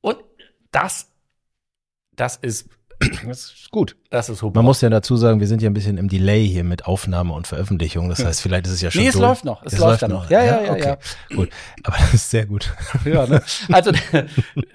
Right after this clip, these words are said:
Speaker 1: der, äh, die, ähm, der Senat hat versucht, das verschiedentlich zu verhindern, ähm, ist damit, äh, gescheitert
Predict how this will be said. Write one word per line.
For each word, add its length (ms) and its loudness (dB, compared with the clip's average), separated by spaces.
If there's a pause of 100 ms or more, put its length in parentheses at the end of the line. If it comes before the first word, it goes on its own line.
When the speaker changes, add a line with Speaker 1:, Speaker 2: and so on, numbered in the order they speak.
(280)
Speaker 1:
der, 260 -10
äh, 300 -2 (1080)
die, 600 -6 (360)
ähm, 840 -8 (680)
der 200 -6
Senat 380 -4
hat 160 -8
versucht, 560 -6 (100)
das 400 -4 (220)
verschiedentlich 720 -6
zu 100 -12
verhindern, 680 -4 (600)
ähm, 920 -8
ist 260 -12
damit, 680 -8
äh, 360 -8
gescheitert 880 -6